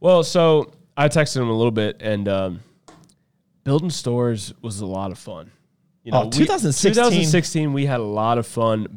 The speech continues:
Speaker 1: building the stores.
Speaker 2: Yeah.
Speaker 1: Uh, it was a bad, it was still, you know, a lot. It wasn't the best idea to do all four in the same year, but,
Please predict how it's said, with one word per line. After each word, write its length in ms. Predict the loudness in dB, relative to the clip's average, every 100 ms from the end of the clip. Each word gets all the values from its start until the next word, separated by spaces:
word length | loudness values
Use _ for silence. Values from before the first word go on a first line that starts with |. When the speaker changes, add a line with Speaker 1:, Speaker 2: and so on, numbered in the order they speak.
| -8
Speaker 1:
building 380 | -6 -6 -6
the 80 | -8
stores. 420 | -10 -8 -6 -4
Speaker 2:
Yeah. 280 | 0 0 -2 -12 -20 -20 _ _ _ _
Speaker 1:
Uh, 160 | -2 0
it 40 |
was 100 | 2
a 60 | 2
bad, 240 | 0 0
it 40 | 0
was 80 | -2
still, 360 | 0 0 0 -6 -8
you 100 | -6
know, 260 | -4 -6 -4
a 60 |
lot. 500 | -2 0 0 -4 _ -20 _ _ _ _
It 60 | -4
wasn't 360 | -2 -2 -4
the 80 | -4
best 260 | -4 -4 -6
idea 240 | -6 -4
to 60 | -2
do 120 | -2
all 100 | -2
four 280 | -4 -4 -4
in 100 | -6
the 100 | -8
same 300 | -10 -8 -6
year, 180 | -6 -6
but, 280 | -6 -8